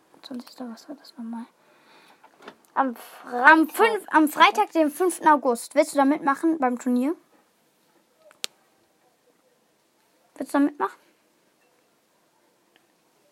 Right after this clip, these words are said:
Speaker 2: Äh, ich?
Speaker 1: Ja, willst du da mitmachen?
Speaker 2: Mm, ich weiß es noch nicht, ob ich da kann.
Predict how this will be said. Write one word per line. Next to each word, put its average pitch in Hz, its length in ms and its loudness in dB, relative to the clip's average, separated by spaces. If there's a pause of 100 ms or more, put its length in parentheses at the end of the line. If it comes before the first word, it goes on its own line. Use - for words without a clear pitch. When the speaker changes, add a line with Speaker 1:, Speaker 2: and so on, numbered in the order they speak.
(1080)
Speaker 2:
Äh, 339 120 -2 (140)
ich? - 260 -12 (560)
Speaker 1:
Ja, 330 140 6
willst 339 160 -2
du 359 40 2
da 339 60 2
mitmachen? 240 440 -6 (600)
Speaker 2:
Mm, 285 380 -6
ich 262 180 -10
weiß 403 260 4
es 392 60 -14
noch 285 160 -6
nicht, 247 180 -6
ob 277 80 -6
ich 269 100 -16
da 277 160 0
kann. 269 360 -6